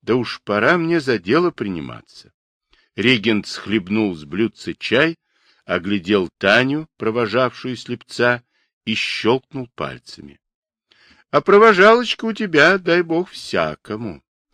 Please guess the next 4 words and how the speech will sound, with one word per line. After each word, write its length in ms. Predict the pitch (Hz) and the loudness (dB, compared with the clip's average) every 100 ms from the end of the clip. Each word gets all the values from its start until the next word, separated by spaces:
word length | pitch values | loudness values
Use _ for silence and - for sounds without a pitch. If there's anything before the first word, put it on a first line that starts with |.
| _ _ | _ _
Слепой, 720 | - 139 165 - 120 143 175 | -8 2 4 4 2 4 6
а 220 | 165 131 | 4 2
толк 360 | - 92 135 135 | -2 -4 -4 -8
знаешь. 760 | 131 117 80 87 113 - - | -6 -4 -4 -8 -10 -14 -18